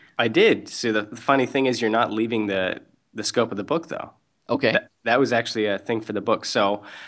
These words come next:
Speaker 1: um, what I found with a lot of these recipes was it was just a pain in the butt. I had to make a little project just to be able to, to try out some of these libraries, since, you know, Clojure has a relatively small standard library. So a lot of things,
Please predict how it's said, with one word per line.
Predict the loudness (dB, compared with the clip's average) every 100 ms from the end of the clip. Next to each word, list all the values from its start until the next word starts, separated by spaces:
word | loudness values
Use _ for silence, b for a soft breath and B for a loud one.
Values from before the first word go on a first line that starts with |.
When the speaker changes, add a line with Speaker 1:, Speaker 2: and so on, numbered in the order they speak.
| B B 0
Speaker 1:
um, | 2 0 -2
what | -4 2 4
I | 4
found | 4 2 0
with | -2
a |
lot | -2 -2
of | -4
these | -6
recipes | -6 -6 -8 -10 -6
was | -8 -6
it | -8
was | -8
just | -10
a | -10
pain | -6 -6
in |
the | -4
butt. | -2 -2
I | -2
had | -6
to | -8 -8 -8 -10
make | -4 -4 -2
a |
little | -4 -4
project | -6 0 0 2 -2 -4 -8 -20 -4
just | -4 -2
to | -2
be | 0
able | 0 -2
to, | -4 -2 0 0 0 -2 -6 -10
to | -4
try | 2 4 4
out | 0
some | -2 -4
of |
these | -4 -2
libraries, | -2 -2 -4 -4
since, | -6 -6 -6 -8 -10 _ _ _ -8
you |
know, | -8
Clojure | 0 2 2
has | 0 2
a | 0 0
relatively | 0 0 0 -2 -2
small | -2 0 2 2 -4 -8
standard | -2 0 0
library. | 0 -2 -4 -6
So | -6 -4
a |
lot | 0 0
of | 0
things, | -2 -2 -6 -12